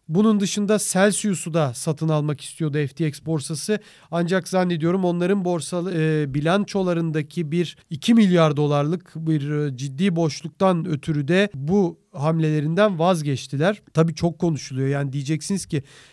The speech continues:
bize ne yani F T X alıyorsa üç beş tane platformu? O kadar basit değil. Gerçekten bu platformlar büyük platformlar ve şu anda piyasaya direkt olarak etki eden, yaşadıkları maddi zorluklardan dolayı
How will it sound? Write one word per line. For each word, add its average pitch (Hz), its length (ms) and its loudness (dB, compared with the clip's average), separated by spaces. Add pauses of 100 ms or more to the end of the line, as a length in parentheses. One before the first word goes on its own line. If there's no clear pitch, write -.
(220)
bize 147 240 6
ne 175 60 6
yani 139 340 4
F 131 80 -6
T 147 120 0
X - 340 -4
alıyorsa 139 520 -2 (260)
üç 160 240 -8
beş 147 180 0
tane 139 240 0
platformu? 156 640 -2
O 214 320 0
kadar 165 340 2
basit 160 380 0
değil. 185 180 2
Gerçekten 170 640 -2
bu 170 120 -6
platformlar 160 800 -2 (160)
büyük 160 260 0
platformlar 190 640 0
ve 175 100 0
şu 190 200 2
anda 185 500 2
piyasaya 180 560 -2
direkt 190 320 2
olarak 185 280 0
etki 196 320 2
eden, 160 300 2 (300)
yaşadıkları 151 800 0
maddi 151 420 -2
zorluklardan 151 800 -4
dolayı 151 400 0